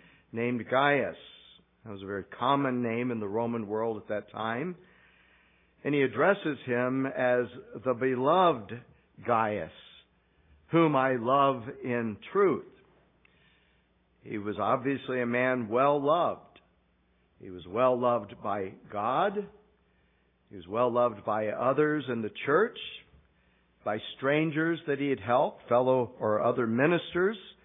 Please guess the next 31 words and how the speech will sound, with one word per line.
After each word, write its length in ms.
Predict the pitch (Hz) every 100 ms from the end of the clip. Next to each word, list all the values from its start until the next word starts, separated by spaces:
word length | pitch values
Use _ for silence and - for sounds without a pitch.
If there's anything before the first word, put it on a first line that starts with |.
| _ _ _ _ _ _ _ _ _ _
He 100 | 139
was 140 | 143 123
loved 380 | 143 156 139 139
by 220 | 151 147
the 120 | 151
Apostle 460 | 151 139 151 165 156
John. 580 | 160 185 185 117 73 - _ _ _ _ _ _ - _ _ _ _ _ _ _ _ _ _ _ -
And 240 | 101 110 107
he 340 | 117 117 113 120
very 220 | 123 120
likely 600 | 110 127 143 151 139 143
or 220 | 131 113
could 220 | - 139
have 140 | 127 107
been 180 | 123 117
an 160 | 110 110
elder 380 | 123 131 127 131
in 80 | 123
this 140 | 120 - -
church. 320 | 180 165 110 - 123
Now, 160 | 123
John 500 | 113 156 170 165 139 - - - _ -
<clears throat> 240 | 220 175
begins 560 | 151 131 180 180 151 127 - - _ _ _ _ _
by 220 | - 127 131
offering 540 | 135 185 180 170 156
this 160 | 147 139 - -
prayer 480 | 190 190 143 127 135
or 420 | 156 123 117 117 117 -
sanctified 640 | 170 170 165 - 143 139
wish 380 | 110 113 180 143